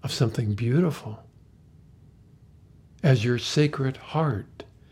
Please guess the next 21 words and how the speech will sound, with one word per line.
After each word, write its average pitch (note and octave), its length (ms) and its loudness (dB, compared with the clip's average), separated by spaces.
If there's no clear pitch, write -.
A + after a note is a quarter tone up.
one C#3+ 300 10
that B2 180 4
also C#3+ 360 4
resides B2 600 0
deep C3+ 300 0
inside B2+ 520 -2
of A2+ 100 -2
you, G2 180 -4
begins C3 560 4
to - 160 -8
surface - 920 -6
from A#2+ 240 0
deep G#2+ 320 0
inside A2+ 520 -4
of G#2 100 -8
you, G2 200 -8
carrying B2+ 560 2
with E3+ 280 2
it G2 280 -8
the C3+ 280 0
armor C#3 680 2